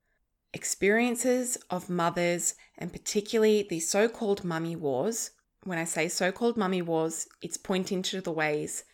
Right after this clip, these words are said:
in which a particular narrative has been manufactured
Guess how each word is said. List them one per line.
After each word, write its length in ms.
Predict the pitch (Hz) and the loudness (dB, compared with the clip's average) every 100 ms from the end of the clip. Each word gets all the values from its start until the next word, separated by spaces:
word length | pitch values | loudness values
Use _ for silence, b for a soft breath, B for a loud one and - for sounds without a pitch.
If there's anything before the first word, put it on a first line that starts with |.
| b _ | b _
in 160 | 180 170 | -4 0
which 260 | 165 - - | 0 0 -4
a 40 | |
particular 560 | 180 - 185 - 175 165 | -6 -6 -6 -4 -2 0
narrative 580 | 165 156 170 175 185 | 2 4 4 2 0
has 160 | 208 - | 0 -2
been 240 | 175 165 | -2 0
manufactured 800 | 160 160 160 - 160 - - 151 | 0 0 -2 -6 -8 -4 -4 -2